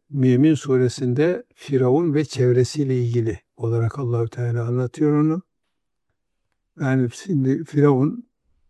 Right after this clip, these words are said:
Musa Aleyhisselam'ın ve Harun Aleyhisselam'ın Allah'ın elçisi olduğunda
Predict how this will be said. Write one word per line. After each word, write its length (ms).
Musa 380
Aleyhisselam'ın 960
ve 60
Harun 380
Aleyhisselam'ın 800
Allah'ın 460
elçisi 440
olduğunda 760